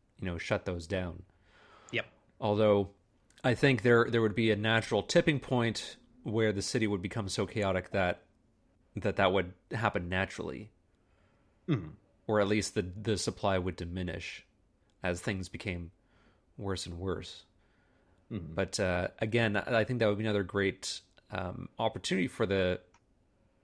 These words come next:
Speaker 1: the heroes to sort of use their allies to their advantage. And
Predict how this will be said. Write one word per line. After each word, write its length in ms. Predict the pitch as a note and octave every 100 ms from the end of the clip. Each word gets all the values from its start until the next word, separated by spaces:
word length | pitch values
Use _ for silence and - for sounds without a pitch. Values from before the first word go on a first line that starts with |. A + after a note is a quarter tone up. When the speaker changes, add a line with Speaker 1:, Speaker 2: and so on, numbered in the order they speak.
| _
Speaker 1:
the 80 | -
heroes 400 | - B2+ A#2 G#2
to 60 | G2+
sort 180 | A#2 G#2+
of 100 | F#2
use 280 | G2 A2
their 180 | G2+ F#2
allies 420 | F2+ G2+ G#2 F#2 -
to 100 | F#2
their 180 | F#2
advantage. 720 | E2+ E2 F#2 F#2 - - - -
And 380 | G2 F#2 F#2 F2+